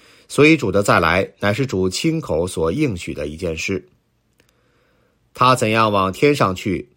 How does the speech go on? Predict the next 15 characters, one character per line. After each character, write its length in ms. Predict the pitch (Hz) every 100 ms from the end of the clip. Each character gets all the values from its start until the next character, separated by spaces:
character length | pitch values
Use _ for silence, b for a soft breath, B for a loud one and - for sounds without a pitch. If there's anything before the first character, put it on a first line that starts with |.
| _
他 160 | 107
还 180 | 101 87
要 220 | 98 78
怎 200 | 78 78
样 200 | 78 82
来。 320 | 73 78 98 - _ _ _
使 140 | - 123
徒 100 | 147
行 180 | 131 127
传 240 | 127 85
一 120 | 110
章 180 | 117 110
十 160 | 110 85
一 140 | 101
节。 280 | 92 71